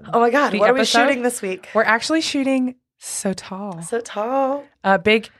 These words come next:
Speaker 2: fucking fat shout out to Lucas.
Speaker 1: <gasps>
Speaker 2: Um,
Speaker 1: Love
Speaker 2: he is our,
Speaker 1: Lucas.
Speaker 2: uh, So Tall rep. He
Speaker 1: Desert
Speaker 2: heard
Speaker 1: Door, baby.
Speaker 2: Desert Door. Um,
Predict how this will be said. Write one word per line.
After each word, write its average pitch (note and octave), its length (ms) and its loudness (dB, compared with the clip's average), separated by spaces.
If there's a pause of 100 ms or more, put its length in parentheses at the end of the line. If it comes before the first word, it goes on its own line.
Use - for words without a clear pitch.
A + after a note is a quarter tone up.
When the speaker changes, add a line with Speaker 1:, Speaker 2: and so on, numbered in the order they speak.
(100)
Speaker 2:
fucking G#3 640 0
fat E3+ 580 0
shout D#3+ 300 0
out D#3 220 0 (120)
to F3+ 120 -10
Lucas. E3 640 -10
Speaker 1:
<gasps> - 40 -20 (1000)
Speaker 2:
Um, F3 280 0
Speaker 1:
Love E3 100 0
Speaker 2:
he F#3 60 -2
is F#3+ 160 0
our, F#3 240 4
Speaker 1:
Lucas. F3 120 -2
Speaker 2:
uh, E3+ 140 2
So F3 140 -8
Tall E3 300 -4
rep. E3+ 300 -2
He F3 680 -12 (240)
Speaker 1:
Desert F3 240 2
Speaker 2:
heard F3 120 0
Speaker 1:
Door, A#3 280 4
baby. A#3+ 580 4
Speaker 2:
Desert A#3 280 2
Door. F3+ 420 2 (160)
Um, D#3+ 460 0